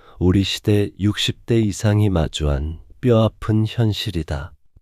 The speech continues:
좋은 사람으로 살아온 대가가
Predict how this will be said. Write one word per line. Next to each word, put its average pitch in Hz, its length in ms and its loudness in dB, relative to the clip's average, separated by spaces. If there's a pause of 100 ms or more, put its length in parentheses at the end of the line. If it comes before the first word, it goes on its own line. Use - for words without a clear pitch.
(200)
좋은 98 380 4
사람으로 117 560 -2
살아온 117 520 -2
대가가 76 760 -4